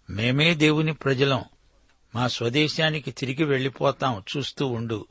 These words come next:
మేము అట్టే కాలం చెరలో ఉండం." అయితే దేవుడు యెహెజ్కేలుతో అన్నాడు, "నీవు వారితో చెప్పు, వారు తిరిగి యెరూషలేముకు వెళ్లరు. ఇర్మియా చెప్పినట్లు వారు డెబ్బై సంవత్సరాల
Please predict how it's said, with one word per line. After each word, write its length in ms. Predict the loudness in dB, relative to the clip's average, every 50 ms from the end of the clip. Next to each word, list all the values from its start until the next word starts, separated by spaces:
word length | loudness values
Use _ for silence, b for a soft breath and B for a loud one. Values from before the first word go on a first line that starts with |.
| _ _ _ _ _ _ _ _ _ _ _ _ -4
మేము 260 | -2 0 0 0 0 -2
అట్టే 300 | -2 -2 0 0 0 0
కాలం 420 | 2 2 2 2 2 0 -2 -2 -4 -4
చెరలో 320 | -4 -2 0 2 2 2 2
ఉండం." 420 | 2 0 -2 -2 -2 -2 -2 -4 -10 _ _ _ _ _ _ _ _ _ _ _ _ _ _ _ -8
అయితే 400 | -4 -2 -2 -2 -2 0 0 0
దేవుడు 400 | 0 -2 -2 -2 0 0 -2 -2
యెహెజ్కేలుతో 840 | -2 -2 -2 0 -2 -2 -4 -4 -4 0 0 0 0 0 -2 -2 -2
అన్నాడు, 560 | -2 -2 -2 -4 -4 -4 -4 -4 -6 -8 -8 -12 _ _ _ _ _ _ _ _ -2
"నీవు 240 | 0 0 0 0 -2
వారితో 540 | -2 0 2 2 2 0 -2 0 0 0 0
చెప్పు, 500 | 0 -2 -4 -4 -4 -6 -10 -10 -10 -12 _ _ _ _ _ _ _ _ _ _ _ _ _ -2
వారు 260 | 0 2 2 2 0
తిరిగి 400 | -4 -4 -2 -2 -2 -2 0 -2
యెరూషలేముకు 880 | 0 0 0 0 0 -2 -2 0 0 2 2 2 2 0 -2 -4 -4 -2
వెళ్లరు. 560 | -2 0 -2 0 0 2 0 0 0 -2 -6 -8 _ _ _ _ _ _ _ _ _ _ _ _ _ _ -6
ఇర్మియా 460 | -2 -2 0 0 2 4 4 4 4 4 2 -2
చెప్పినట్లు 640 | -2 -2 -2 -2 0 0 0 -2 -2 -2 -2 -4 -4 _ _ -6
వారు 300 | -2 2 2 2 2 2
డెబ్బై 420 | 0 0 2 0 0 2 0 0 0
సంవత్సరాల 840 | 0 0 0 0 0 0 -2 -2 -2 0 2 2 2 2 2 0